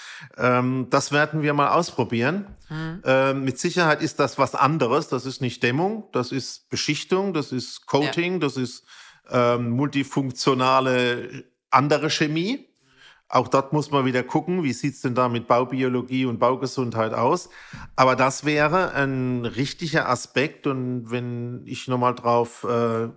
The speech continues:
Speaker 1: gehe, dass wir beispielsweise, äh, ein Drittel der Kosten nur haben, zwei Drittel einsparen könnten,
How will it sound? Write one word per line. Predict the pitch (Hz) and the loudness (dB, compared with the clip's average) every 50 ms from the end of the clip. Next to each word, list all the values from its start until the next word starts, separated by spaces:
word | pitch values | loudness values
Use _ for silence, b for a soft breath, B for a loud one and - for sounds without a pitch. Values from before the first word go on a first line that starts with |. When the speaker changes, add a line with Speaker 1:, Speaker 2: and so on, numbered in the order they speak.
| 123 - | -8 -4
Speaker 1:
gehe, | - 127 127 143 151 | -2 0 0 0 2
dass | 143 135 131 - - | 0 0 0 0 0
wir | 135 123 120 117 117 117 117 B B B B B B B B B B | 2 4 4 4 2 0 -2 B B B B B B B B B B
beispielsweise, | - 120 120 117 - - 123 117 - - 123 117 117 117 110 107 120 120 120 120 117 - - - | 2 2 2 2 0 -2 -4 -2 0 0 2 2 2 0 0 0 0 2 0 0 -2 -6 -8 -4
äh, | - 123 120 117 113 117 117 - | -2 0 0 2 0 0 -2 -2
ein | 120 110 | -6 -8
Drittel | - - 107 123 127 127 170 180 180 | -4 -2 0 0 0 2 0 0 0
der | 175 - 147 | 0 0 -2
Kosten | 147 - - 151 151 - - - - | 0 0 0 0 0 -2 -6 -6 -2
nur | 147 147 147 143 | 0 2 2 2
haben, | 143 147 151 151 | 2 2 0 -2
zwei | - - 127 117 120 120 | 0 2 2 2 2 2
Drittel | 123 - 127 139 131 143 131 | -2 -2 -4 -2 0 0 0
einsparen | 110 113 113 117 120 - - 139 131 131 131 139 | 0 0 -2 -4 -4 -2 2 2 4 4 2 0
könnten, | - - 143 147 151 143 - - 165 175 175 | -2 -4 -4 -4 -4 -8 -8 -8 -6 -6 -8